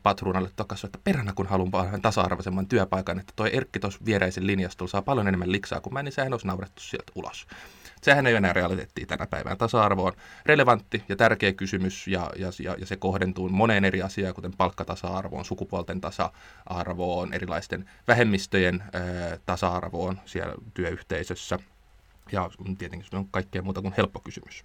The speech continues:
Ehkä tälle tasa-arvolle mä omistan oman jakson joskus tuonnempana, koska tästä mä voisin vahdota, vahdota oikeasti koko podcastin verran. No, samalla kun työn mielekkyys korostuu niin, niin siihen liittyy sellaiset asiat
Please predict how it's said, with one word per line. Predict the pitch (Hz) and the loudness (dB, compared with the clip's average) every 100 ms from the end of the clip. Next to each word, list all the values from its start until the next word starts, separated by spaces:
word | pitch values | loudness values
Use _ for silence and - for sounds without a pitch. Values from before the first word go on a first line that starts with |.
| - - - - - - | -20 -20 -18 -18 -14 -6
Ehkä | 107 | 2
tälle | 135 135 | 4 6
tasa-arvolle | 151 147 139 127 120 | 6 8 8 10 8
mä | 117 | 6
omistan | 107 107 - 101 | 4 2 2 0
oman | 95 98 90 | 4 4 4
jakson | 82 - 87 | 0 -4 -6
joskus | - - - | -6 -8 0
tuonnempana, | 92 90 92 85 | 2 2 -2 -6
koska | 98 - - | -8 -10 -8
tästä | 85 - 90 | -10 -10 -8
mä | |
voisin | 87 - 90 | -8 -8 -8
vahdota, | 90 - - - - | -8 -8 -10 -14 -14
vahdota | - 90 - 62 | -10 -8 -8 -10
oikeasti | - 98 - | -8 -10 -10
koko | - - - | -14 -12 -10
podcastin | 67 - - - - | -12 -12 -14 -12 -12
verran. | - 117 117 _ _ _ _ _ _ _ _ _ - - - - | -10 -10 -10 _ _ _ _ _ _ _ _ _ -20 -20 -20 -2
No, | 123 - - | 0 0 4
samalla | 131 139 147 | 6 8 8
kun | 143 135 127 | 6 2 4
työn | 135 131 | 6 8
mielekkyys | 120 143 - 151 156 - - - - | 8 6 4 4 4 4 -6 -8 4
korostuu | 143 135 - 131 | 6 6 6 4
niin, | 127 123 | 6 6
niin | 120 117 | 6 4
siihen | 113 117 113 | 6 6 8
liittyy | 110 107 - 110 107 | 6 4 4 4 4
sellaiset | 110 110 107 101 | 2 4 4 4
asiat | 104 101 104 98 - | 2 4 2 2 -6